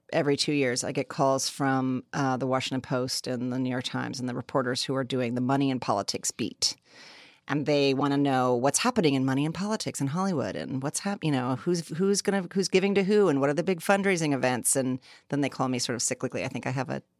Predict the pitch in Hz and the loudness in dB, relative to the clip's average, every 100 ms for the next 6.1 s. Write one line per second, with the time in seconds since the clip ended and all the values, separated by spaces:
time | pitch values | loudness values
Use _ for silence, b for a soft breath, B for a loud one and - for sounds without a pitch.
0 | - 123 - 139 135 120 - 123 120 131 | -6 -6 -2 -2 0 -2 -4 -4 -2 -2
1 | 98 - 127 - 131 123 139 139 175 156 | -2 -4 -6 -4 -6 -4 -2 0 0 0
2 | 127 - 139 135 113 - - B B B | -2 -4 -6 -6 -6 -8 -14 B B B
3 | B B B B B 202 196 185 - - | B B B B B 4 6 4 4 4
4 | - 196 180 170 160 151 - _ _ - | 4 8 10 10 8 6 4 _ _ 0
5 | 139 - 151 - 190 156 117 - 196 - | 0 2 0 2 4 4 2 2 0 -2
6 | - | -14